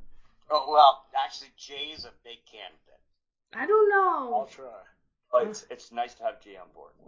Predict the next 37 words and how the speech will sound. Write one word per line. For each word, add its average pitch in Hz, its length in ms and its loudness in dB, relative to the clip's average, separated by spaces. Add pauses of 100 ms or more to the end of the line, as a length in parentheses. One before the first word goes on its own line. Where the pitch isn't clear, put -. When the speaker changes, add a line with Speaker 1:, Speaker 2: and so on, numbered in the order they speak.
(160)
Speaker 4:
We've 92 160 -20
Speaker 2:
It - 60 -10
Speaker 4:
always 220 240 -6
Speaker 2:
is. - 60 -20
Speaker 4:
enjoyed 92 340 -20
having 95 200 -6
him 95 100 -20
on 92 160 -8
as 87 140 -20
a 82 40 -20 (100)
guest - 440 -12 (260)
when 82 120 -20
he 82 60 -20
had 87 140 -18
his 87 100 -20
own 82 160 -20
business 82 380 -20
going. 104 220 -10 (460)
And 85 100 -18
Speaker 2:
Yeah. 95 80 -16
Speaker 4:
he's - 120 -20
been, 82 300 -18
uh, 80 260 -6
he's 85 160 -20
very, 90 240 -14 (140)
he, 90 240 -20
he's 98 100 -20
been 104 140 -8
a 92 80 -8
long 95 240 0
time 90 180 -18
supporter - 380 -18
of 78 60 -20
the 76 60 -20
podcast, 71 540 -10
so - 80 -20
I 69 80 -20